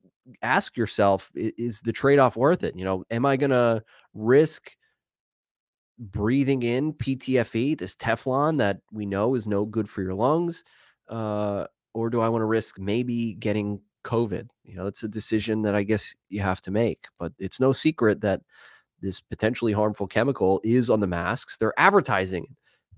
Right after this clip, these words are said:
here in this one. So another thing to think about. And let me pull up a study on exactly that chemical.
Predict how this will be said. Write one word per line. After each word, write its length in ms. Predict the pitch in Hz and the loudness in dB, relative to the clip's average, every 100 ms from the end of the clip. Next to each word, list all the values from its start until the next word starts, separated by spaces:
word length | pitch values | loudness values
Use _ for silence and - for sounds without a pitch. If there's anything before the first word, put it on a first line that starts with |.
| - | -18
here 280 | - 98 92 | -8 -6 -6
in 140 | 95 95 | -6 -4
this 200 | 104 - | -4 -6
one. 320 | - - - _ _ _ _ _ _ | -12 -12 -16 _ _ _ _ _ _
So 560 | - - 95 95 98 - _ _ _ _ _ _ _ _ _ _ _ | -6 2 4 4 2 -2 _ _ _ _ _ _ _ _ _ _ _
another 320 | 107 107 110 | 0 4 4
thing 260 | 95 98 98 | 4 0 0
to 100 | - | -6
think 280 | 85 87 80 | -4 -4 -2
about. 420 | 90 90 123 180 - _ - | -2 0 0 -2 -8 _ -4
And 220 | 110 113 | 0 0
let 80 | 139 | 0
me 100 | 170 | -2
pull 180 | 165 | 0
up 140 | 160 - | 0 0
a 40 | |
study 400 | - - 170 127 | -4 2 4 4
on 140 | 104 98 | 2 0
exactly 760 | 98 107 107 110 107 104 101 - _ _ _ _ | -2 2 2 2 0 0 -2 -8 _ _ _ _
that 280 | 104 101 - | -2 0 0
chemical. 580 | 104 104 95 - - | 0 2 0 -4 -8